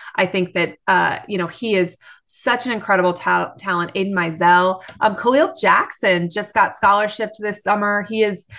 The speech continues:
I have a special place in my heart for him because his family is the third, third generation, um,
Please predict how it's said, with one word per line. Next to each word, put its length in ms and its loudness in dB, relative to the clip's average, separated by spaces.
I 140 6
have 220 4
a 60 -2
special 460 0
place 240 4
in 60 -6
my 100 2
heart 260 -2
for 80 -4
him 220 -6
because 320 -8
his 300 -2
family 340 0
is 120 0
the 120 -2
third, 640 0
third 240 2
generation, 800 -2
um, 520 4